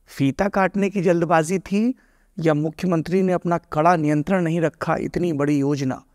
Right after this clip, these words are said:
जिस सिंहस्थ को लेके ये टोटका चलता था कि जो सीएम सिंहस्थ कराएगा, वो जाएगा,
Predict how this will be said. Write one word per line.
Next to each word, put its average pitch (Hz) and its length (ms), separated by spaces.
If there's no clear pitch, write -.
जिस 175 180
सिंहस्थ 165 460
को 165 120
लेके 160 280
ये 156 100
टोटका 156 420
चलता 160 360
था 175 120
कि 165 120
जो 156 140
सीएम 151 300
सिंहस्थ 151 420
कराएगा, 147 420
वो 139 140
जाएगा, 143 480